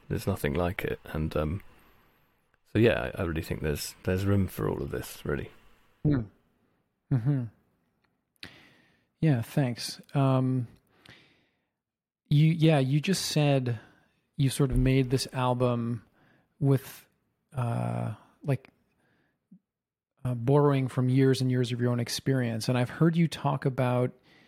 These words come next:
Speaker 2: this album being very personal, like, more personal than your others.
Speaker 1: Mm.
Speaker 2: Um, and I started to think about that, and this is a bit silly, but, you know, I did some, like,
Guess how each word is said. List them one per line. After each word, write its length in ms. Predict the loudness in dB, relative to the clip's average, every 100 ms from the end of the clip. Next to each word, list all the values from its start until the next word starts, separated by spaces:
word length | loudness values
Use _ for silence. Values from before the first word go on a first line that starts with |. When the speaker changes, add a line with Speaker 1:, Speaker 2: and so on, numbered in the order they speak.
| _
Speaker 2:
this 160 | -2 2
album 220 | 2 2
being 220 | 2 2
very 220 | 2 0
personal, 460 | 0 -2 -2 0 -2
like, 200 | -2 0
more 380 | 2 4 6 4
personal 680 | 2 -2 -2 -4 -4 -6 -10 _
than 520 | -6 -2 0 -2 -4 -2
your 180 | 0
others. 520 | 0 -2 -6 -6 -10 -12 _ -20 -20 _ _ _
Speaker 1:
Mm. 160 | 0 2
Speaker 2:
Um, 420 | 2 0 -2 -4 -8 -2
and 480 | 2 2 2 0 -4 _ _
I 80 | -4
started 320 | 0 2 2
to 140 | 2 0
think 360 | 0 -2 0
about 300 | 2 2 0
that, 400 | 0 0 0 -4 _ _ _ _ _ _ _ -6
and 220 | -4 -2
this 120 | 0
is 100 | 2
a 60 | 2
bit 120 | 2
silly, 520 | -2 0 4 4 2
but, 340 | 2 0 -2 -4
you 120 | 0
know, 120 | 4 4
I 60 |
did 160 | 2 -4 -6 -20 -14
some, 240 | -8 -4
like, 360 | -2 -4 -6